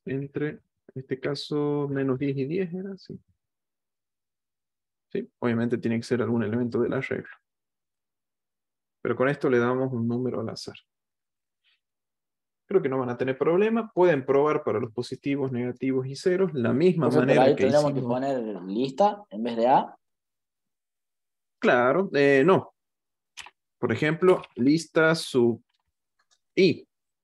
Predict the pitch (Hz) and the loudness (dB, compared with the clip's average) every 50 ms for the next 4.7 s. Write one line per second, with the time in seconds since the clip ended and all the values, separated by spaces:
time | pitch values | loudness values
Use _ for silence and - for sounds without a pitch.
0 | _ _ _ _ _ _ _ _ _ _ _ _ _ _ _ _ _ _ _ _ | _ _ _ _ _ _ _ _ _ _ _ _ _ _ _ _ _ _ _ _
1 | _ _ _ _ _ _ - 196 143 165 165 - 202 175 139 127 - 117 110 127 | _ _ _ _ _ _ 0 2 2 2 2 2 0 0 0 -2 -4 -4 -4 -2
2 | 123 - 139 135 147 165 196 254 247 - - 107 113 117 - 139 131 131 120 123 | -2 0 0 2 4 4 2 2 2 -2 -2 -4 -4 0 0 2 2 2 2 2
3 | 135 135 123 127 127 131 131 127 127 123 120 113 - 139 139 151 139 131 - 120 | 0 0 2 2 2 2 2 2 2 0 -2 -2 0 0 0 0 -2 -2 -2 -2
4 | 127 123 123 127 120 123 127 127 127 117 127 127 117 110 | -2 -2 -2 0 0 0 -2 -2 -2 0 0 0 -2 -2